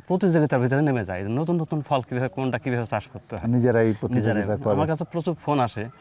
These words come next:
Speaker 1: আমি বলি, "দেখেন আগে, দেখেন, দেখে উৎসাহিত হন," আর কি।
Speaker 2: তাহলে আপনার পরামর্শ হচ্ছে যে উৎসাহ ভালো,
Speaker 1: জি।
Speaker 2: কিন্তু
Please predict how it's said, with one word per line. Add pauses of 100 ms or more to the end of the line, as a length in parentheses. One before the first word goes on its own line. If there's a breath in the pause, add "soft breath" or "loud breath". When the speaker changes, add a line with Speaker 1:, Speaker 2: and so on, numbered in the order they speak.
(440 loud breath)
Speaker 1:
আমি
বলি,
"দেখেন
আগে,
দেখেন,
দেখে
উৎসাহিত
হন," (840)
আর
কি। (360 loud breath)
Speaker 2:
তাহলে
আপনার
পরামর্শ
হচ্ছে
যে (500)
উৎসাহ (360)
ভালো, (280 loud breath)
Speaker 1:
জি।
Speaker 2:
কিন্তু